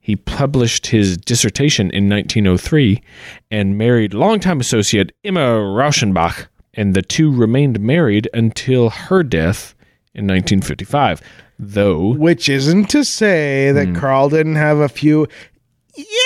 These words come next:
Speaker 2: itches to scratch, and let's be honest,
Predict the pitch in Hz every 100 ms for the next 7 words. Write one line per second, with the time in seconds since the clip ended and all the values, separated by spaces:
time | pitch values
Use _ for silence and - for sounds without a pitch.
0 | 554 - 311 214 175 156 165 - - 160
1 | 156 156 135 143 - - 143 135 135 135
2 | 131 156 147 - 151 147 143 139 - -